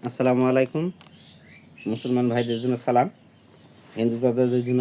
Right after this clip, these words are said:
আদাব, অন্যান্য জাতিদের জন্য আন্তরিক ভালোবাসা। বছর হলে আজকে আপনাদের মাঝে আমি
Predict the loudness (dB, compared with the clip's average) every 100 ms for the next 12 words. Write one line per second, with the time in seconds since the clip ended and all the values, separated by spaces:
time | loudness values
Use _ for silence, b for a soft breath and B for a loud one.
0 | 2 0 2 0 2 2 0 -2 -2 -2
1 | 0 -2 -4 -6 -4 -2 -2 -4 -6 -2
2 | -2 -2 -2 -2 -2 -4 -14 -20 -20 -20
3 | -20 -20 -20 -20 -20 -20 -20 -20 -20 -20
4 | -20 -20 -20 -20 -20 -20 -20 -14 -10 -4
5 | -2 0 2 2 2 0